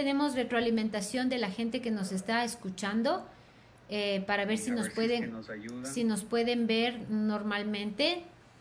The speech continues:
Speaker 1: si están escuchando todo o tienen congelada la imagen, si escuchan bien el audio, es importante también interactuar.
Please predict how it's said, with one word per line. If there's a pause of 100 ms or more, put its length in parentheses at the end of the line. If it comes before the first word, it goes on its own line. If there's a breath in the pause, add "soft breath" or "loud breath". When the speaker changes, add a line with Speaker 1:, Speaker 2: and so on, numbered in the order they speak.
(380 loud breath)
Speaker 1:
si
están
escuchando
todo
o
tienen
congelada
la
imagen,
si
escuchan
bien
el
audio,
es
importante
también
interactuar.